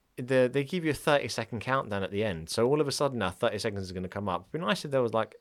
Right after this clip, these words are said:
a five-minute countdown. But, um, Chris, mate, it's been an absolute pleasure. This is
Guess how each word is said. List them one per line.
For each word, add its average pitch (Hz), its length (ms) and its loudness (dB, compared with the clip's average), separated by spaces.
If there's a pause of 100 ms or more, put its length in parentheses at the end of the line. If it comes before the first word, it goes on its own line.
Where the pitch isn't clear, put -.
(160)
a - 60 -18
five-minute 107 440 -2
countdown. 90 440 -8
But, 107 180 2
um, 113 240 2 (600)
Chris, 185 240 2
mate, 127 240 2
it's - 60 -20
been 143 160 0
an 151 80 0
absolute 147 400 -2
pleasure. 117 360 2
This 135 140 -4
is 135 160 -6